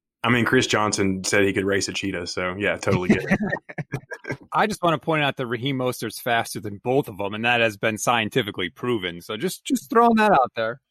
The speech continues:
Speaker 2: So you've got Tom Brady, the king of all trolls, as your quarterback, Evan. He hasn't said anything.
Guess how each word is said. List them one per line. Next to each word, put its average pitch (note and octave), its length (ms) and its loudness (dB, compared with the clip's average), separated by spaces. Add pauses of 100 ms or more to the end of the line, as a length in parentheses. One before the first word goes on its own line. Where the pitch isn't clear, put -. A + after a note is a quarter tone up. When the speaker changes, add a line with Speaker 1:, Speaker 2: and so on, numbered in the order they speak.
(120)
Speaker 2:
So E3 580 6 (680)
you've D#3+ 160 2
got A#3+ 240 4
Tom E3 260 4
Brady, G#2+ 380 2
the A#2+ 140 -6
king D#3 200 -2
of C3 100 0
all A#2 140 4
trolls, F2 640 -4 (200)
as G#2+ 180 -4
your G#2+ 100 -6
quarterback, F2+ 560 0
Evan. F2+ 340 -6 (260)
He C#4+ 260 6
hasn't D3+ 380 4
said A#2 180 4
anything. F#2 560 -4